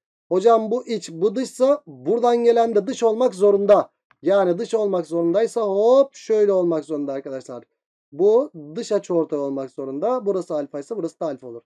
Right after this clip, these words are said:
Yani buradan ne geldi? İki alfa artı elli eşittir yüz seksenden, iki alfa eşittir yüz otuzdan, alfayı da buradan kaç buluruz? Altmış beş derece olarak buluruz sevgili gençler.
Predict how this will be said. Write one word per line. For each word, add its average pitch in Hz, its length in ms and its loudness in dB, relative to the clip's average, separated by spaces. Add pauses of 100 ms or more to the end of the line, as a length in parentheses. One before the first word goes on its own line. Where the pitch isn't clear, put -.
(360)
Yani 196 280 4
buradan 214 300 0
ne 240 80 2
geldi? 214 320 2
İki 220 300 -2
alfa 208 260 2
artı 180 220 -4
elli 170 340 0
eşittir 156 340 -8
yüz 139 200 -8
seksenden, 226 680 0 (340)
iki 226 220 0
alfa 208 260 2
eşittir 175 380 -4
yüz 151 180 -4
otuzdan, 220 600 2
alfayı 190 380 0
da 180 140 0
buradan 165 240 0
kaç 208 260 -2
buluruz? 190 320 -4
Altmış 180 340 -6
beş 170 180 -6
derece 135 240 -8
olarak 180 440 -2
buluruz 170 300 2
sevgili 170 340 -2
gençler. 180 460 2